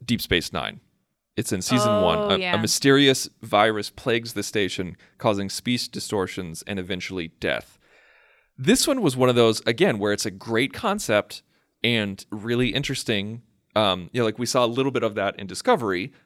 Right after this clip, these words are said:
Speaker 1: but it was just a scene in Discovery.
Speaker 2: Sure.
Speaker 1: And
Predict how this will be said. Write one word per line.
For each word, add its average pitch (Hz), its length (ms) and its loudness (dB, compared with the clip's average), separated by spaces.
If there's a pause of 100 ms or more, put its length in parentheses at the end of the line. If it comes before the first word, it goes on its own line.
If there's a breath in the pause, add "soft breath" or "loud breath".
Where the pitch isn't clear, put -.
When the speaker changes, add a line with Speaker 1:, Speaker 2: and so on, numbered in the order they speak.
Speaker 1:
but 131 100 2
it 120 40 2
was 120 120 -2
just 151 220 -2
a 120 40 0
scene 135 540 -4 (360)
in 113 120 -4
Discovery. 90 640 -4 (800 soft breath)
Speaker 2:
Sure. 123 200 4
Speaker 1:
And 101 520 0